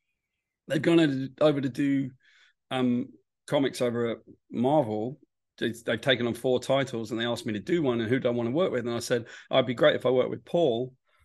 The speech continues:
So he got me the gig, right? And, uh, I said, "Oh, that sounds great, man." He said, "Yeah, they're gonna do this thing called Marvel Knights." And, uh, and then he said, um, "So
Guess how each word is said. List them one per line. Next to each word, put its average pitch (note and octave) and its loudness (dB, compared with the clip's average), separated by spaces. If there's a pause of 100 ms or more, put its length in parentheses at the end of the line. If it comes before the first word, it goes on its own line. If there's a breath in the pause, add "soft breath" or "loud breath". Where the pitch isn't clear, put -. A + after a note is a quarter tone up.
(200)
So - -4
he D3 2
got C#3+ 4
me B2 2
the A#2 -2
gig, B2 -2
right? B2+ -4 (1400)
And, C#3 4
uh, C3+ 4
I C#3+ 2
said, D3+ 0
"Oh, F#3 2
that F3+ 2
sounds C#3+ -4
great, F#3+ -2
man." A2+ -6
He A#2+ -4
said, C3+ -8
"Yeah, D3 0
they're C#3+ 0
gonna C#3 0
do C#3 0
this C3 -2
thing C3 0
called B2+ -2
Marvel B2 2
Knights." B2 -4 (560 soft breath)
And, A#2+ -2
uh, A#2 -4
and B2 2
then B2+ 4
he A#2+ 2
said, A#2+ -2 (140)
um, B2+ 0 (320)
"So C3 0